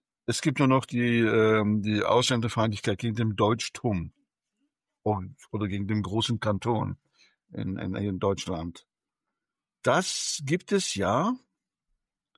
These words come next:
Und, aber ich, das wusste ich zufälligerweise schon vorher.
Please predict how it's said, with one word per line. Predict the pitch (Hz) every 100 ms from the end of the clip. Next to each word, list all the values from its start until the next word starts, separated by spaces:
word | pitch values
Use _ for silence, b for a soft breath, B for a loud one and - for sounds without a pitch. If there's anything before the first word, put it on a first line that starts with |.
| _ _ _ _ _ _ -
Und, | 135 139 139 - - -
aber | 156 180
ich, | 151 -
das | 151 180 -
wusste | 143 185 - 185
ich | 160 -
zufälligerweise | - 165 175 156 156 131 110 127 139
schon | 135 127
vorher. | - 107 107 82 82 -